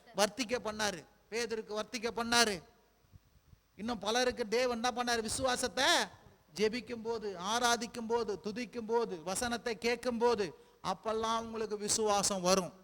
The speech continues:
சொல்லுங்க, அப்பெல்லாம் என்னங்க? விசுவாசம் வரும்.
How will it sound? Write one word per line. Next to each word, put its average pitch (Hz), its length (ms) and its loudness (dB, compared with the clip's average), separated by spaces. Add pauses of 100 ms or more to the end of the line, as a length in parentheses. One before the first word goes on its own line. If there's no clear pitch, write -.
(220)
சொல்லுங்க, 185 260 -4
அப்பெல்லாம் 214 300 0
என்னங்க? 226 520 0 (360)
விசுவாசம் 226 720 -6
வரும். 202 340 -2